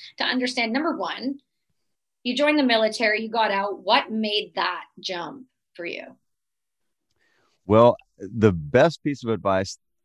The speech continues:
Speaker 2: that was in-, interestingly, as far as, um, voice coaching, was from my first platoon sergeant. <laughs> Didn't even know it. Them from the
Speaker 1: Okay.
Speaker 2: Deep South had a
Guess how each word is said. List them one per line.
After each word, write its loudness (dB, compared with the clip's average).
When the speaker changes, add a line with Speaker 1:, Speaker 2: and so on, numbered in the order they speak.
Speaker 2:
that 4
was 0
in-, 6
interestingly, 2
as -8
far -6
as, -10
um, -6
voice -6
coaching, -6
was -4
from -4
my -4
first -8
platoon -6
sergeant. -8
<laughs> -20
Didn't 0
even -2
know 0
it. -6
Them -4
from -4
the 0
Speaker 1:
Okay. 0
Speaker 2:
Deep -6
South 2
had 0
a 0